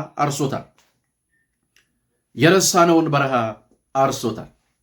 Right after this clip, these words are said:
ማረስ ብቻ አይደለም፣ ያለው ገብቶታል።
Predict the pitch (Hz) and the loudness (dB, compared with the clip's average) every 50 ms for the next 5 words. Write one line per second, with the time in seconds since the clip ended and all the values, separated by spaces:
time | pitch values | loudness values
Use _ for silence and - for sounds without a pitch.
0 | _ _ _ _ _ _ _ _ _ _ _ _ _ _ _ _ _ _ _ - | _ _ _ _ _ _ _ _ _ _ _ _ _ _ _ _ _ _ _ -2
1 | 110 117 139 160 170 190 180 - 180 180 180 - 214 180 160 135 120 107 92 - | 0 2 4 4 2 2 0 -4 -6 -6 -6 -4 -2 -2 -2 -2 -2 -6 -8 -10
2 | - _ _ _ _ _ _ _ 101 104 113 127 143 147 147 151 151 151 151 151 | -16 _ _ _ _ _ _ _ -8 -2 2 2 2 4 2 2 2 2 0 0
3 | 147 139 127 - - 113 113 - - | -2 -4 -4 -4 -6 -8 -8 -10 -18